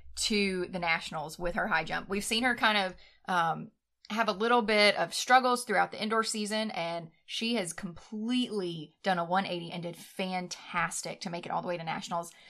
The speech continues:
So this is her first time to ever come to the N C double A outdoor national event.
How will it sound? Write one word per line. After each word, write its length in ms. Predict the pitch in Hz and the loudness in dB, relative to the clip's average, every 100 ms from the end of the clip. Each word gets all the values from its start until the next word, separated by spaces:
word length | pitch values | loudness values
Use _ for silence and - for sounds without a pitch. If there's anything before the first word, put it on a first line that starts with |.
| - | -8
So 320 | - 202 202 | 4 6 6
this 240 | 180 202 294 | 4 -2 -2
is 140 | 302 | 0
her 120 | 330 | 0
first 460 | 262 - 180 208 - | 2 4 4 4 2
time 360 | 202 170 160 160 | 4 4 2 -2
to 220 | - - | -4 0
ever 360 | 170 175 196 208 | 0 2 0 0
come 220 | 196 170 | -2 -2
to 80 | 160 | -4
the 100 | 160 | -10
N 100 | 160 | -8
C 120 | 175 | -6
double 220 | 170 170 | -4 -2
A 100 | 156 | -2
outdoor 540 | - 151 - 160 160 - - - _ - | -2 -4 -4 -6 -6 -8 -20 -20 _ -4
national 400 | 127 - 190 185 | -4 -4 -4 -4
event. 420 | 180 170 180 | -4 -6 -8